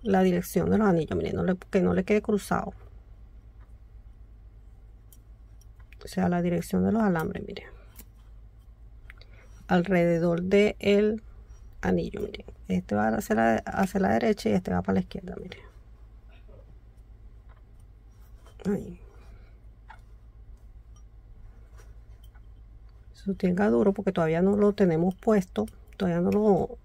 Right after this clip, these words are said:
no lo tenemos a-, este, agarrado, entonces tener que sujetar todavía. Entonces, mire, este de la izquierda lo voy a mover. Espérenme que agarre duro. Este hacia arriba.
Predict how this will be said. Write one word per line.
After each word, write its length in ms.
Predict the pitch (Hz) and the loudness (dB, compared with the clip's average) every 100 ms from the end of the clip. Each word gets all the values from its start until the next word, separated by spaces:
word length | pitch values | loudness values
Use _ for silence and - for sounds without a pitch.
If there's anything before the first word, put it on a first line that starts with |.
| - - - | -20 -20 -8
no 120 | 180 175 | -2 0
lo 80 | |
tenemos 420 | 190 220 175 175 202 | 0 2 2 4 4
a-, 220 | 214 - | 2 0
este, 560 | 190 180 - 180 160 139 | 0 -2 0 -2 0 -2
agarrado, 580 | - 175 208 240 202 190 | 0 2 4 4 4 4
entonces 320 | 202 165 - | 2 0 -2
tener 240 | 185 185 160 | 0 0 0
que 120 | 196 | -2
sujetar 600 | - 190 - 185 180 151 | -2 -6 0 0 0 0
todavía. 400 | 185 185 - - - - - - - - - - - | 0 -2 -4 -12 -18 -20 -20 -20 -20 -20 -20 -20 -20
Entonces, 320 | - 190 220 | -2 0 2
mire, 180 | 226 220 | 2 4
este 280 | 208 208 247 | 4 4 4
de 140 | 262 | 2
la 100 | 247 | 4
izquierda 400 | 202 - 226 240 | 2 2 2 4
lo 100 | 233 | 4
voy 160 | 196 185 | 4 6
a 80 | 196 | 4
mover. 400 | 214 190 190 202 214 - - - - - - - - - - - - - - - - - - - - - - - - - - - - - - - - - - - - | 4 6 4 2 -6 -14 -20 -20 -20 -20 -20 -20 -20 -20 -20 -20 -20 -20 -20 -20 -20 -20 -20 -20 -20 -20 -20 -20 -20 -20 -20 -20 -20 -20 -20 -20 -20 -20 -20 -20 -20
Espérenme 360 | - 202 185 | -8 -4 -4
que 80 | 175 | -4
agarre 260 | 156 - 185 | -4 -2 0
duro. 340 | 208 240 240 - - - - - - - - - - - - - | 0 -2 -4 -8 -20 -20 -20 -20 -20 -20 -20 -20 -20 -20 -20 -8
Este 320 | - 202 190 226 | 2 2 4 0
hacia 180 | 226 247 | 2 2
arriba. 400 | 220 185 185 | 4 4 4